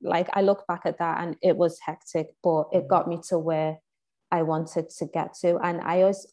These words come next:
Speaker 1: I always think that if you know you're doing something with a goal,
Speaker 2: Mm.
Speaker 1: with an end goal in sight, it takes away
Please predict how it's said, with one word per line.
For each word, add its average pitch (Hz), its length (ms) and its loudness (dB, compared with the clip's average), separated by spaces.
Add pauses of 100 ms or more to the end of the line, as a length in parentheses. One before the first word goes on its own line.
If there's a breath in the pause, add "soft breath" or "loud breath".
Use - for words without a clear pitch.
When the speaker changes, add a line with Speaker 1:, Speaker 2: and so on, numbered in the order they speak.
Speaker 1:
I 196 100 2
always 214 260 0
think 185 220 -4
that 170 200 -4
if 190 160 -6
you 196 120 -2
know 185 180 2
you're 196 180 4 (160)
doing 175 160 -2
something 180 480 -6
with 165 160 0
a 160 160 -2
goal, 170 420 2 (300)
Speaker 2:
Mm. 143 320 -14 (240)
Speaker 1:
with 185 140 2
an 160 120 2
end 170 300 -2
goal 170 240 2
in 170 100 -2
sight, 165 440 -6 (320)
it 175 160 0
takes 175 340 0
away 160 400 0